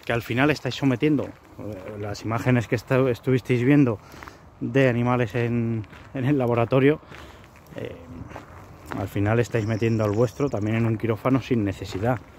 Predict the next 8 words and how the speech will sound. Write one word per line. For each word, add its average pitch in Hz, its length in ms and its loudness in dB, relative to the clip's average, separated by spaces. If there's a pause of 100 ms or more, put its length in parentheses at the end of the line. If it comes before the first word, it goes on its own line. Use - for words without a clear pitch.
(460)
Es 104 160 -2
decir, 113 380 0 (380)
el 98 420 -6
riesgo 139 460 2
que 123 100 -2
se 113 140 -4
corre 135 360 2 (840)
es 120 280 -4